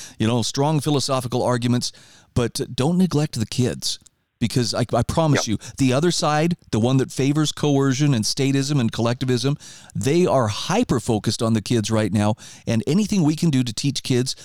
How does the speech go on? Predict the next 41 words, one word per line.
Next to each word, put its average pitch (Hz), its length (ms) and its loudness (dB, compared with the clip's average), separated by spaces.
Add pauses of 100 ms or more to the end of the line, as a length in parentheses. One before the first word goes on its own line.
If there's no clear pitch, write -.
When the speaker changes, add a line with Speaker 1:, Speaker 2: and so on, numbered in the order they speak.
(140)
Speaker 1:
to 110 100 0
think - 380 -2
clearly 147 480 -2 (180)
and 104 140 0
independently 123 720 0
i-, - 240 -20
is 120 320 0
going 127 160 2
to 107 80 0
pay 127 240 0
off 120 340 -2
huge 175 400 0
dividends 113 540 0
down 110 240 0
the 104 80 2
road. 92 380 -2 (1040)
Speaker 2:
Oh, 151 120 2
absolutely. 131 460 0
There's 104 220 0
a 107 60 -2
reason 123 300 0
why 107 140 2
all 113 260 2
of 95 80 -2
these, 101 200 2 (120)
uh, 92 260 0 (120)
family-friendly 107 960 -2
drag 95 320 0 (120)
shows 92 180 2 (120)
are 85 140 0
being 92 240 -2
performed 95 500 0
at 82 80 -4 (100)
schools - 380 0 (560)
and 90 140 -2
not 104 180 0
at 101 80 -2
old 107 240 2
folks' 78 240 0
homes. - 240 -6 (1160)
Speaker 1:
Right. 165 500 -2